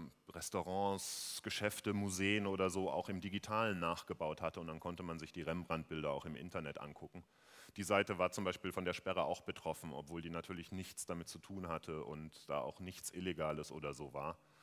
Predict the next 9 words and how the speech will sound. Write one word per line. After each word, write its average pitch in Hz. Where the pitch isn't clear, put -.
Ähm, 80
war 82
halt 85
ein 92
schönes 110
Beispiel 87
für 85
massives 87
Overblocking. 80